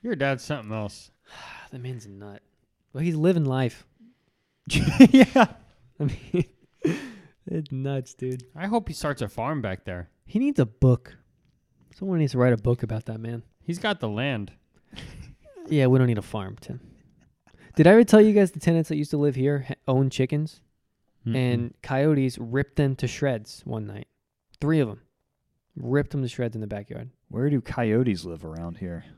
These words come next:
Speaker 2: They did twelve years ago when I was in
Speaker 3: Mm.
Speaker 2: high school.
Speaker 1: I mean, there's a lot of property back there.
Speaker 2: Oh, yeah, w-, we still have, my dad has one of those, like, deer cameras back there. They still have 'em every once in a while, coyotes.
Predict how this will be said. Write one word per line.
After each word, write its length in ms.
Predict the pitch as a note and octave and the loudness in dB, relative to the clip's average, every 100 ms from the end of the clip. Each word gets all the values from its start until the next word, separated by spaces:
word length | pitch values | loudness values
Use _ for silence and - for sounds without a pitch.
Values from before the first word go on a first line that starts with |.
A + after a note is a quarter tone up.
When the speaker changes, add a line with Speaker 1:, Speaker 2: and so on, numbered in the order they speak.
| _ _ _ | _ _ _
Speaker 2:
They 100 | A2 | -18
did 340 | G#2 A#2 A#2+ A2+ _ _ _ _ - | -8 -6 -6 -8 _ _ _ _ -12
twelve 280 | A2+ A#2+ | -6 -4
years 200 | A#2+ B2 | -2 -4
ago 260 | A#2 G#2+ G#2 _ _ | -6 -8 -12 _ _
when 120 | A#2+ | -12
I 40 | A2+ | -10
was 100 | A2 | -10
in 60 | |
Speaker 3:
Mm. 40 | A2 | -10
Speaker 2:
high 80 | A2+ | -12
school. 280 | - G#2 - _ _ _ _ _ _ _ _ _ _ _ _ _ _ _ _ _ _ _ _ _ _ _ _ - | -12 -14 -16 _ _ _ _ _ _ _ _ _ _ _ _ _ _ _ _ _ _ _ _ _ _ _ _ -14
Speaker 1:
I 60 | |
mean, 140 | B2+ C3 | -10 -8
there's 160 | F#3 | -6
a 60 | F3+ | -4
lot 140 | C3+ G#2+ | -4 -8
of 80 | |
property 380 | - A#2 B2+ G2 | -10 -12 -10 -10
back 280 | F2+ F#2+ - | -8 -8 -8
there. 240 | G2+ G2+ F#2+ _ _ - | -10 -10 -12 _ _ 2
Speaker 2:
Oh, 100 | D#3 | 6
yeah, 140 | D3+ | 6
w-, 340 | - D3 - D#3 | 4 2 2 6
we 120 | F#3+ | 6
still 200 | - G3 | 8 6
have, 260 | C#3 B2 B2 F#3 - | 8 6 0 -14 -2
my 140 | C3+ | 0
dad 160 | C3+ C3+ | 2 2
has 120 | B2 | 0
one 120 | A#2+ | -2
of 60 | A#2 | -2
those, 100 | A2+ | -2
like, 180 | A2+ G2+ | -4 -4
deer 240 | A2+ A#2 | -4 -4
cameras 380 | B2 B2+ B2+ B2+ | -4 -6 -6 -8
back 200 | B2+ A#2+ | -10 -8
there. 140 | B2+ | -6
They 80 | B2+ | -6
still 220 | - A2 | -6 -8
have 140 | G#2+ G2+ | -8 -8
'em 100 | G#2 | -8
every 160 | G2+ | -8
once 200 | G#2 G#2+ | -10 -10
in 80 | A#2+ | -12
a 20 | |
while, 220 | A#2 A#2 - | -10 -10 -14
coyotes. 420 | - A#2+ A#2 B2 | -14 -12 -12 -14